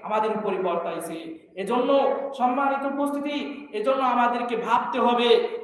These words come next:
আসলে আমাদেরকে আল্লাহ সুবহানাহু ওয়া তাআলা কেন পাঠিয়েছে আর আমরা কি করছি, এটা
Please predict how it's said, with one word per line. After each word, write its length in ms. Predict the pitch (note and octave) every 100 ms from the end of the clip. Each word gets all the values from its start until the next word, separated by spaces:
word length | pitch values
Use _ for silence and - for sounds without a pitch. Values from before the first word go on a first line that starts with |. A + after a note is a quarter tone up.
| G3
আসলে 300 | A#3+ C4 C4
আমাদেরকে 840 | B3 B3+ C4 - C#4 C4+ A3+ - G3+
আল্লাহ 320 | C#4+ C#4+ C#4
সুবহানাহু 680 | C#4 C#4 C#4+ C#4+ C#4+ C#4+
ওয়া 140 | C#4+ C#4+
তাআলা 180 | C4+ B3+
কেন 500 | - E4+ G#4+ F#4+ -
পাঠিয়েছে 680 | C4 A#3+ B3 A3+ A#3 G3+ - -
আর 120 | G#3+
আমরা 240 | A3+ A#3+ B3
কি 240 | B3 G4+ G#4
করছি, 640 | G4+ G4+ - D4 C4 - - - - -
এটা 560 | G#3+ A#3+ - - -